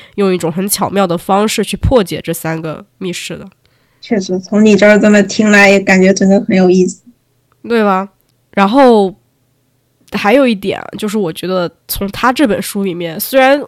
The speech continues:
Speaker 1: 我能够感觉到基丁老师他并不是刻意的想去做多少本土化，虽然他把那个小说的地点定在了上海，但是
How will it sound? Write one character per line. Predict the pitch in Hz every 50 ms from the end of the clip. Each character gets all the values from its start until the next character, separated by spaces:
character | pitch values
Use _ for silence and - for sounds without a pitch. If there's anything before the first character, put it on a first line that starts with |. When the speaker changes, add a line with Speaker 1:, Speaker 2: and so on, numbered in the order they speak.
| -
Speaker 1:
我 | - 202 202 185 -
能 | 175 175 190 262
够 | 311 415
感 | 381 269 190 170
觉 | 175 185
到 | 214 214
基 | 208 - 247
丁 | 240 277 277
老 | 214 - 190
师 | 208 202
他 | 226 240
并 | - 277 233
不 | 214
是 | 226 254 240
刻 | - - - 349 311 226
意 | 196 190 -
的 | -
想 | 175 - - 202 208
去 | - - - 208
做 | 185 - 208 190 175 165 - - - - _ _ _ _
多 | - 214 202
少 | 180 202 160 147
本 | - - 170 185
土 | - 196
化， | - 180 -
虽 | - - 262
然 | 240
他 | 220 233 247
把 | 214 185 -
那 | 185 196
个 | 180 185 180 160 - _ - - - - _
小 | - - - 190 -
说 | - - 226 220
的 | 196 202
地 | 190 - 269 220
点 | - 170 - 196 -
定 | - 196 202
在 | 180 185 185 175
了 | 175 165 147 - - _ _
上 | - - 269 240 208
海， | - 185 - - _ _ - -
但 | - 240 226
是 | 220 233 208